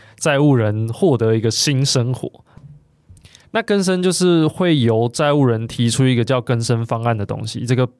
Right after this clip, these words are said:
最长不超过八年的更生方案，只是说他可能就是第几个月到几-，第几个月，他每个月还多少钱，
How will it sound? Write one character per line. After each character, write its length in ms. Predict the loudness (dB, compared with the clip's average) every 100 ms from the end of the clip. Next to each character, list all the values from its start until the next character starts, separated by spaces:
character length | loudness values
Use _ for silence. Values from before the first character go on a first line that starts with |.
| _ _ _
最 200 | -2 0
长 320 | 0 -2 -4 -2
不 100 | -2
超 300 | -2 -4 0
过 200 | 0 0
八 280 | 0 0
年 160 | 0 0
的 80 | 0
更 200 | -2 -2
生 240 | -2 -2
方 140 | -4 -4
案， 180 | -4 -6 -14 -20 -6
只 220 | 0 2
是 80 | 2
说 240 | 0 0
他 220 | 0 -2
可 160 | -2 -2
能 420 | -2 -2 -4 -6 -14 _ -8
就 120 | -4
是 260 | 0 0 -2 -2
第 100 | -2
几 140 | 0
个 80 | 0
月 160 | 2 2
到 140 | 0
几-， 160 | 0 -2 -2
第 100 | -2
几 100 | 0
个 120 | 2
月， 360 | 2 2 0 -4 _
他 100 | -2
每 220 | 0 0
个 80 | 2
月 180 | 2 0
还 220 | -2 -2
多 100 | 0
少 120 | 0
钱， 440 | -2 0 0 -2